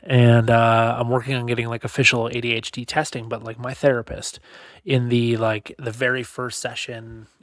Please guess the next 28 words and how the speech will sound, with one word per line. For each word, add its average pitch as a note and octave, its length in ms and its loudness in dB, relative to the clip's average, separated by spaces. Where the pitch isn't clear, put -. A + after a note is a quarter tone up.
in C#3 160 -10
person, B2 520 -2
we're A#2 100 -10
sitting C3 280 -6
there C3+ 260 -6
chatting, A#2+ 580 -4
I'm A2 120 -10
telling B2 300 -4
her A#2+ 140 -6
about A#2 200 -8
my A2+ 120 -10
life, A2+ 400 -8
and A2+ 100 -14
she - 120 -12
just D3 160 -10
stops - 380 -6
me F3+ 80 -6
mid-sentence, E3 600 -6
and - 80 -18
she - 160 -10
goes, C3 180 -4
You B3 80 2
have A#3 100 0
A G3+ 80 4
D D3+ 140 4
H A#2+ 240 4
D, D3 240 -2
right? C3 400 0